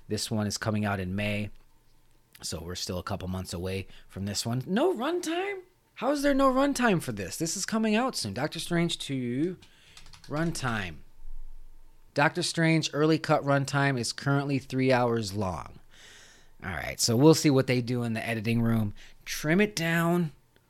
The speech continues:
Leave some of that. Leave some of it.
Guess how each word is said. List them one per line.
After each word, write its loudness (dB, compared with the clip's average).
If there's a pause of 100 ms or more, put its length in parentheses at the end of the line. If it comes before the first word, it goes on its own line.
(340)
Leave 4
some 4
of 0
that. 2
Leave 2
some 2
of 2
it. -2